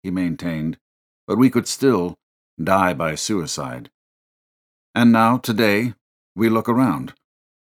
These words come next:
Our politics are paralyzing the country. We practice suspicion or contempt where trust is needed, imposing a sentence of anger and loneliness on others and ourselves.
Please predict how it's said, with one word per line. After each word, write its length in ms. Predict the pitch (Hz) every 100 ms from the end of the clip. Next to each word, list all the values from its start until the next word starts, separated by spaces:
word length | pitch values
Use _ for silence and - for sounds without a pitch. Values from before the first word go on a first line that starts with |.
| _ _ _ _ -
Our 160 | 90 87
politics 760 | - 110 87 - 76 - - - -
are 140 | 85
paralyzing 720 | - - 104 82 78 76 85 78
the 80 |
country. 500 | 78 87 76 67 67 - _ _ _ _ _ _ _
We 120 | 143
practice 540 | 147 160 156 - 120 -
suspicion 680 | - 123 - - 147 - 82
or 140 | 92
contempt 760 | 87 92 90 - 147 76 76 - _ -
where 180 | 113 113
trust 420 | - 165 131 -
is 140 | 82
needed, 400 | 92 82 71 - _ _ _ _ -
imposing 600 | 107 98 131 127 110 113
a 80 | 104
sentence 520 | - 139 120 120 113
of 120 | 107 -
anger 420 | 131 127 120 120
and 140 | 104
loneliness 560 | 104 120 110 95 92 90
on 160 | 90 90
others 360 | 104 127 127
and 200 | 110 117
ourselves. 640 | 82 73 78 67 67 71